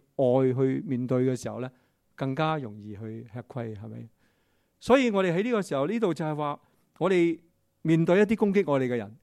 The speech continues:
我哋要愛佢，係做緊一個相反嘅事。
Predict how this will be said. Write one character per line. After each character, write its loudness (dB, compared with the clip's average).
我 0
哋 0
要 -2
愛 -4
佢， -14
係 0
做 2
緊 -2
一 -4
個 -2
相 0
反 -4
嘅 -2
事。 -10